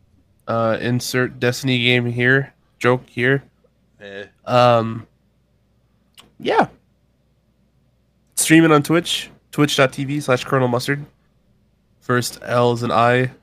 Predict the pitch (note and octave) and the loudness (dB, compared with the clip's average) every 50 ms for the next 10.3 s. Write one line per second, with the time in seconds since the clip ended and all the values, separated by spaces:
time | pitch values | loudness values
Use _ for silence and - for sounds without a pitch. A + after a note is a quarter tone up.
0 | _ _ - A#2+ A#2 A#2 A#2 A#2+ B2 B2 A#2+ A2+ - - B2 B2 C3 C3 C3 C3 | _ _ -12 -12 -10 -8 -2 2 2 2 2 0 -2 -4 -2 0 0 0 -2 -2
1 | - - A#2 - A#2+ A#2 A#2+ A2+ A2+ A2 A#2 B2 - - - - B2 A#2+ A2+ A#2 | -6 -10 -6 -4 -4 -4 -4 -4 -6 -8 -10 -10 -10 -8 -2 0 0 2 2 0
2 | A#2 G#2+ - A#2+ A#2 A2+ - A#2+ A2+ A2 A2 A2 A2 A2 A2+ - - - - A2+ | -2 -2 -2 -4 -10 -8 -8 -6 -6 -6 -6 -8 -10 -10 -12 -10 -8 -4 -2 0
3 | A2+ A2+ A2+ A#2 A#2 A2+ A2 G#2+ G#2+ A2+ A#2 A2 - - - - - _ _ _ | 0 0 -2 -2 -4 -4 -6 -4 -4 -6 -6 -6 -8 -12 -12 -14 -16 _ _ _
4 | _ _ _ _ _ - - - B2 A#2+ - A2 G#2 - - A#2+ A2+ A2+ A2 A2 | _ _ _ _ _ -8 -2 -2 0 0 0 -2 -4 -2 -2 -2 -2 -2 -4 -4
5 | - - - G#2+ A2 A2 A2 A2+ A2 A2 A2+ A2 A2 - A2+ A2 A#2 G#2 A2 A2+ | -8 -8 -8 -8 -6 -4 -4 -4 -4 -4 -6 -6 -6 -8 -10 -10 -8 -6 -4 -4
6 | G#2+ - - - - - - - - G#2 G#2 G#2 G#2 - D#3 C3 C3+ D3 D3 - | -4 -6 -8 -12 -12 -14 -14 -10 -6 -4 -4 -4 -6 -8 -12 -10 -8 -10 -10 -10
7 | _ _ _ - - _ _ _ _ _ _ _ _ _ _ _ _ _ _ _ | _ _ _ -20 -20 _ _ _ _ _ _ _ _ _ _ _ _ _ _ _
8 | _ _ _ _ _ _ _ _ _ _ _ - C3+ - A2 G#2 G#2 G#2+ - - | _ _ _ _ _ _ _ _ _ _ _ -18 -10 -6 -4 -2 -2 -4 -6 -12
9 | - - _ _ _ _ - - - - - - _ _ _ _ _ _ _ _ | -16 -18 _ _ _ _ -20 -20 -20 -20 -20 -20 _ _ _ _ _ _ _ _
10 | _ _ - C4+ D4 | _ _ -4 -4 -4